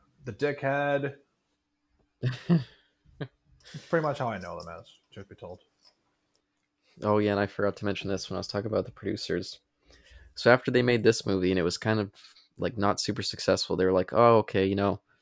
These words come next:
Speaker 2: maybe we should move away from the horror remakes.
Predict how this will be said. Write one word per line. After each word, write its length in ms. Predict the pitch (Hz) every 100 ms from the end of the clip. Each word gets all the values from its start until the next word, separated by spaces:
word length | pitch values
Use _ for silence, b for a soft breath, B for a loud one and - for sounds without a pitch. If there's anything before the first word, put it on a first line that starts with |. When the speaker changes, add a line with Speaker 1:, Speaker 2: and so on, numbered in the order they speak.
| _ _ _ _
Speaker 2:
maybe 220 | 110 113
we 100 | 113
should 160 | - 110
move 120 | 107
away 180 | 107 101
from 180 | -
the 60 | 95
horror 260 | 107 107 101
remakes. 640 | 95 95 95 - -